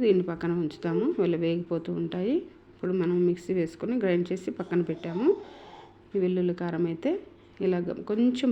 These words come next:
బరకగా వేసుకుంటే బాగుంటుంది, మరీ మెత్తగా వేసుకోవద్దు. ఇప్పుడు మనం ఈ వెల్లుల్లి కారాన్ని ఈ కాకరకాయ ముక్కల్లో వేసేసుకున్నాము. ఇవన్నీ మనం వేయించినవే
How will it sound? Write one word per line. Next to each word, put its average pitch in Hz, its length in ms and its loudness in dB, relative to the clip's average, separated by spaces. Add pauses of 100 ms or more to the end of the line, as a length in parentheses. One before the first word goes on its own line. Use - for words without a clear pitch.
బరకగా 170 420 0
వేసుకుంటే 175 500 -2
బాగుంటుంది, 175 640 0
మరీ 180 240 0
మెత్తగా 175 380 -4
వేసుకోవద్దు. 165 560 -4 (800)
ఇప్పుడు 175 260 -6
మనం 175 160 2 (240)
ఈ 185 40 4 (460)
వెల్లుల్లి 185 380 2
కారాన్ని 175 420 2 (720)
ఈ - 120 -4
కాకరకాయ 175 440 0
ముక్కల్లో 156 360 -4
వేసేసుకున్నాము. 156 720 -4 (600)
ఇవన్నీ 202 320 4
మనం 196 200 6
వేయించినవే 190 480 6